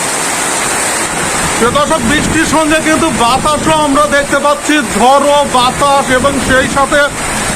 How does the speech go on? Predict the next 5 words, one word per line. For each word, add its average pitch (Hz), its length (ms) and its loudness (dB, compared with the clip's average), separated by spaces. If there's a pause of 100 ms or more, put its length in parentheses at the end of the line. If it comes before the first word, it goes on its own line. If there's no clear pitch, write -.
(260)
গাছের 254 440 2 (220)
অবস্থাগুলো 285 760 2
একটু 302 260 0 (140)
খেয়াল 247 360 2
করুন, 254 360 2